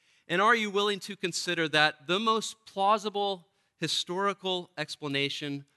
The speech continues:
for these Easter accounts, the most plausible explanation for the dramatically changed lives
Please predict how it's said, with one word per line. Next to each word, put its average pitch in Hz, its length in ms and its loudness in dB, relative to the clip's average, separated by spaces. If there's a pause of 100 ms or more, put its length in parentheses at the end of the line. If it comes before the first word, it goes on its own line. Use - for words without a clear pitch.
(100)
for 196 340 0
these 196 240 -6
Easter 170 320 -6
accounts, - 720 -6 (840)
the 165 80 -4
most 175 220 2
plausible 208 500 2
explanation 190 640 -2
for 175 140 -4
the 165 80 8
dramatically 190 720 2
changed 185 680 -2
lives 156 760 2